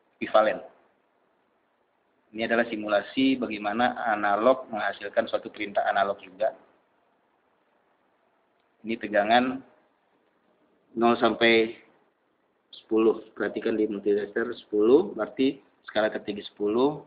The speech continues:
Kalau sekarang itu adalah skalanya tiga volt, berarti di sini suhunya adalah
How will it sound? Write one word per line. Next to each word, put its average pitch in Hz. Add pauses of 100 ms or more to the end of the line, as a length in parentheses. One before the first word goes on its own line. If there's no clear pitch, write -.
Kalau 104
sekarang 107
itu 107
adalah 104
skalanya 104 (720)
tiga 107
volt, 139
berarti 123
di 110
sini 113
suhunya 101
adalah 98